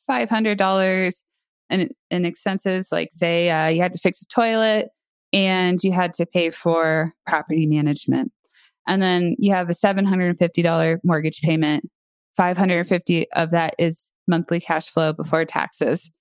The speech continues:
Of course, from that, you also need to budget for contingencies. Um, and again, that's CapEx, maintenance, vacancy, um, that we already chatted about. So put that, put a portion of that aside into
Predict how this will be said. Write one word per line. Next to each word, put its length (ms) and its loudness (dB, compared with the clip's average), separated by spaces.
Of 100 -10
course, 360 -2
from 280 0
that, 300 0
you 180 -2
also 360 2
need 200 0
to 140 0
budget 440 0
for 140 0
contingencies. 1120 -2
Um, 520 0
and 400 -2
again, 360 0
that's 320 -4
CapEx, 720 -2
maintenance, 420 0
vacancy, 640 -2
um, 420 2
that 160 2
we 100 0
already 300 0
chatted 320 0
about. 360 0
So 160 0
put 200 -4
that, 180 0
put 100 2
a 60 -4
portion 340 0
of 160 0
that 300 0
aside 540 0
into 360 0